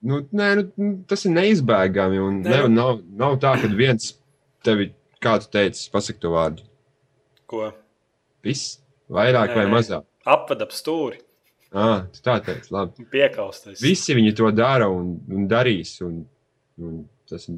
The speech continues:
Speaker 1: tā, tā ir nebeidzamā.
Speaker 2: Jā, citi
Speaker 1: Tas tā kā
Speaker 2: mazāk.
Speaker 1: cīņa dzirnavā.
Speaker 2: C-, citi mazāk, citi vairāk, bet, nu,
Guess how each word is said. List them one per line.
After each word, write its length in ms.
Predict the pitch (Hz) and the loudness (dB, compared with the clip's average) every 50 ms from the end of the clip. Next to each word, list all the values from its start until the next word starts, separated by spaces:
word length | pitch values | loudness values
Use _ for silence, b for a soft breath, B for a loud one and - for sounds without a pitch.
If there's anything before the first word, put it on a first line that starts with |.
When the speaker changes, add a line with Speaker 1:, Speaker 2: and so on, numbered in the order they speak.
| 85 | -12
Speaker 1:
tā, 160 | - - - - | -12 -12 -12 -8
tā 160 | - 123 131 | -6 -2 0
ir 80 | 120 113 123 | 2 2 2
nebeidzamā. 320 | 123 101 98 90 85 - | 4 2 2 2 0 -2
Speaker 2:
Jā, 80 | 87 87 - | -2 -4 -4
citi 160 | - - 123 | -4 -4 -6
Speaker 1:
Tas 80 | 117 131 | -2 0
tā 60 | - 196 | 2 2
kā 60 | 160 107 | 2 2
Speaker 2:
mazāk. 80 | - | 4
Speaker 1:
cīņa 300 | 175 175 160 143 117 101 104 | 4 4 4 4 2 0 -4
dzirnavā. 400 | 113 131 135 131 101 82 82 85 - - _ _ _ _ _ _ _ _ _ _ _ _ _ | -8 -4 -2 -2 -2 -2 -4 -8 -10 -16 _ _ _ _ _ _ _ _ _ _ _ _ _
Speaker 2:
C-, 160 | - - - - - | -18 -18 -16 -12 -8
citi 240 | 135 135 135 - 113 | -8 -8 -6 -6 -2
mazāk, 400 | 147 156 143 123 113 107 101 - | -2 -2 0 2 0 -2 -2 -4
citi 240 | - 127 127 - 127 | -10 -12 -12 -10 -6
vairāk, 480 | 110 113 127 143 139 131 110 101 98 95 | -4 -2 -2 0 -2 -2 -4 -6 -10 -14
bet, 160 | - - _ | -18 -20 _
nu, 220 | 107 107 117 - | -20 -20 -20 -20